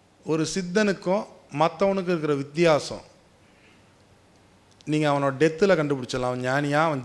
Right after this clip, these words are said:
ஜீவசமாதி ஆயிருக்கானா இல்லையாங்கிறத அவன் டெத்துல நீங்க கண்டுபிடிச்சிடலாம். அந்த நிலையில அந்த கடைசி அந்த உயிர் மூச்சு இழுப்பு வருது இல்லைங்களா, அது சாதாரணமானவனுக்கு வரும், ஒரு ஞான சித்தனுக்கு வராது. அவன் டிக்ளேர் பண்ணிட்டு போய் உட்காருவான்.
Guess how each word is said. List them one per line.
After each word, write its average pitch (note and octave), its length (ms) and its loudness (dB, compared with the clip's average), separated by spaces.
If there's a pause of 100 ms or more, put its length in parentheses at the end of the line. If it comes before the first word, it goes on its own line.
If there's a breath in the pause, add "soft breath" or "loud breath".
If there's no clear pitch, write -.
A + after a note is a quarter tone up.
ஜீவசமாதி E3+ 540 0
ஆயிருக்கானா C#3 420 -2
இல்லையாங்கிறத C#3 360 -2
அவன் D3+ 160 -2
டெத்துல C#3+ 320 0
நீங்க B2+ 220 -4
கண்டுபிடிச்சிடலாம். A2 580 -8
அந்த A#2 220 -4
நிலையில A#2 360 -2 (1040 soft breath)
அந்த C#3 200 -4
கடைசி F3+ 420 0
அந்த F3 120 0
உயிர் F3 260 0
மூச்சு F3 380 -2
இழுப்பு F3 480 2
வருது C#3 180 0
இல்லைங்களா, A#2 520 -2 (300 loud breath)
அது B2 220 -2
சாதாரணமானவனுக்கு C#3 760 2
வரும், A2 360 -4 (640)
ஒரு B2+ 220 -2
ஞான C3+ 340 0 (100)
சித்தனுக்கு A2 240 -4
வராது. G2+ 480 -2 (1500)
அவன் C3 220 0
டிக்ளேர் D3 420 2
பண்ணிட்டு D#3+ 240 -2
போய் C#3+ 120 -2
உட்காருவான். G2+ 480 -8